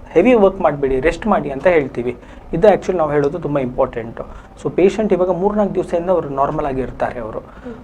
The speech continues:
Speaker 1: So ಒಂದ್ ತಿಂಗಳ ತನಕ ಹೆವಿ ಕೆಲಸ ಮಾಡ್ಬಾರ್ದು.
Speaker 2: ಅಂದ್ರೆ ಮತ್ತೆ ಅವರು, ಆ, ಚೆಕಪ್ಪಿಗೆ
Speaker 1: ಆ,
Speaker 2: ಬರ್ಬೇಕಾಗುತ್ತೆ?
Speaker 1: ಚೆಕಪ್ಪಿಗೆ ನಾವು, ಚೆಕಪ್ಪಿಗೆ ನಾವೀಗ ಪೇಷಂಟ್ಸಿಗೆ ನಾವು ಒಂದು ಹತ್ತು ದಿವಸದಲ್ಲಿ ನಾವು ಈಗ ಗಡ್ಡ ತೆಗ್ದಿದ್ದೀವಲ್ಲ, ಅದು ರಿಪೋರ್ಟ್ ಒಂದು ಹತ್ತು ದಿವಸದಲ್ಲಿ ಬರ್ತದೆ.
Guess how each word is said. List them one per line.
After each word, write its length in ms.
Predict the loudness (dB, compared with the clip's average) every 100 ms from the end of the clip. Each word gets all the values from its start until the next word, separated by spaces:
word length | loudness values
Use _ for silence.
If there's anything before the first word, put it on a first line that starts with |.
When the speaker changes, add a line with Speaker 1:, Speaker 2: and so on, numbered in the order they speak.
| -2
Speaker 1:
So 220 | 0 2
ಒಂದ್ 140 | 0 -2
ತಿಂಗಳ 240 | 0 0
ತನಕ 220 | 0 -2
ಹೆವಿ 260 | -4 -2 -2
ಕೆಲಸ 240 | -2 2
ಮಾಡ್ಬಾರ್ದು. 540 | 2 0 -6 -8 -10 -12 -16 -12 -2
Speaker 2:
ಅಂದ್ರೆ 200 | 2 2
ಮತ್ತೆ 260 | 2 6
ಅವರು, 340 | 6 6 2 2
ಆ, 240 | 0 0
ಚೆಕಪ್ಪಿಗೆ 500 | -2 -6 -8 -6 -6
Speaker 1:
ಆ, 40 | -4
Speaker 2:
ಬರ್ಬೇಕಾಗುತ್ತೆ? 580 | -2 -2 -2 -4 0
Speaker 1:
ಚೆಕಪ್ಪಿಗೆ 380 | 2 2 2 4
ನಾವು, 200 | 4 2
ಚೆಕಪ್ಪಿಗೆ 560 | 2 2 0 2 2 4
ನಾವೀಗ 320 | 4 0 2
ಪೇಷಂಟ್ಸಿಗೆ 720 | 2 2 -2 -2 -4 -4 -2
ನಾವು 140 | 0
ಒಂದು 200 | 0 0
ಹತ್ತು 380 | 0 0 0 0
ದಿವಸದಲ್ಲಿ 420 | -2 -2 -2 0
ನಾವು 240 | 0 0 -2
ಈಗ 120 | -2 -4 -4 -2
ಗಡ್ಡ 200 | 2 4
ತೆಗ್ದಿದ್ದೀವಲ್ಲ, 680 | 2 0 -2 -4 -4 -4
ಅದು 320 | -4 -2 0 0
ರಿಪೋರ್ಟ್ 300 | 2 0 0
ಒಂದು 120 | 0
ಹತ್ತು 180 | -2 0
ದಿವಸದಲ್ಲಿ 400 | -2 -2 -2 4
ಬರ್ತದೆ. 420 | 4 4 -4